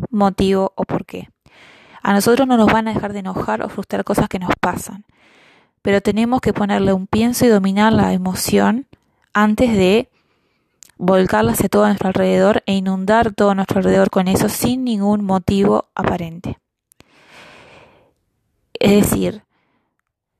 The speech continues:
cuando yo veo, cuando algo me enoja, me enojó, punto. Pero no lo puedo descargar con todo el mundo y contárselo a ciento veinticinco personas,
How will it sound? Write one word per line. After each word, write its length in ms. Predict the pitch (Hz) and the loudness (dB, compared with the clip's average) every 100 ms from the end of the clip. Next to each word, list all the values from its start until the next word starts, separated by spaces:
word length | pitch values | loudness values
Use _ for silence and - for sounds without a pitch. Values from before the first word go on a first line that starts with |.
| _ _ _ _ | _ _ _ _
cuando 280 | 196 190 196 | 0 2 2
yo 240 | - 247 | 2 4
veo, 560 | 247 233 202 190 185 _ _ _ | 4 4 2 -2 -8 _ _ _
cuando 240 | 190 185 | -2 0
algo 200 | 214 269 | 2 2
me 100 | 220 | 0
enoja, 320 | 196 220 269 | 0 0 -2
me 100 | 240 | -4
enojó, 480 | 185 175 - 220 269 - | -4 -2 2 2 0 -6
punto. 540 | - 208 196 190 247 302 _ _ - - - - - | -4 -4 -4 -4 -4 -4 _ _ -10 -4 -2 -4 0
Pero 160 | 220 | 0
no 120 | 254 254 | 0 0
lo 200 | 214 202 | 0 0
puedo 260 | - 190 | 2 2
descargar 440 | 190 202 202 190 - | 2 -2 -6 -10 -8
con 220 | 185 185 | -12 -2
todo 140 | 262 | 0
el 80 | 254 | 0
mundo 240 | 254 262 | -4 -6
y 20 | 233 | -4
contárselo 400 | 202 208 - 208 | -4 -4 -4 -4
a 40 | |
ciento 240 | 202 190 | -6 -2
veinticinco 480 | 190 185 - 220 226 | -4 -2 -4 -2 -2
personas, 520 | 220 - 208 202 240 | 0 -2 0 0 -2